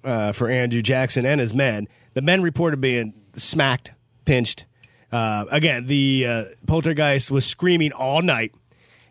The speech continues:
And, uh, Andrew, uh, he reported, and this was, like, in a journal. I can't remember the name of the journal, but he reported. So <laughs> that, uh,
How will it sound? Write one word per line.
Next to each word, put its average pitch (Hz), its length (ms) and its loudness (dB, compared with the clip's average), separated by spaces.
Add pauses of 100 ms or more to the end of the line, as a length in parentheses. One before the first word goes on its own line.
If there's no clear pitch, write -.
And, 127 420 2
uh, - 40 -8
Andrew, 123 880 0 (180)
uh, 104 360 -4 (640)
he 180 160 2
reported, 143 460 2
and 151 100 2
this 165 140 2
was, 151 140 0
like, 143 180 4
in 131 100 2
a 117 60 -2
journal. 117 320 0
I 113 60 2
can't 117 160 -2
remember 113 180 -4
the 113 40 -2
name 117 120 0
of 110 80 -2
the - 20 -4
journal, 135 200 0
but 147 260 -4
he 165 140 2
reported. 127 420 0 (300)
So - 200 -10 (680)
<laughs> - 20 -20 (680)
that, 139 320 0
uh, 131 220 2